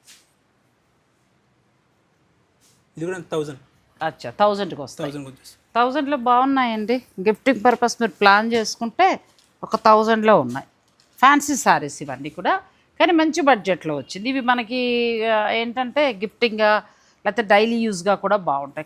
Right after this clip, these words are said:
Speaker 2: క్లాత్ కూడా బాగుంది, మంచిగా ఉంది క్లాత్. నెక్స్ట్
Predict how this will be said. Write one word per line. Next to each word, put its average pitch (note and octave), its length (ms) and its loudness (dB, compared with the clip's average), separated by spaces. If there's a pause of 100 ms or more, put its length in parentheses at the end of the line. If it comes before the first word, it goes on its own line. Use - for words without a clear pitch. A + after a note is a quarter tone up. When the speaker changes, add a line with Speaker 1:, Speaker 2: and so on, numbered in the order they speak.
Speaker 2:
క్లాత్ A#3 360 4
కూడా B3 120 0 (140)
బాగుంది, B2+ 380 -4 (680)
మంచిగా F3+ 320 -6
ఉంది A#2+ 220 -14
క్లాత్. B2 320 -10 (960)
నెక్స్ట్ A#3 300 -4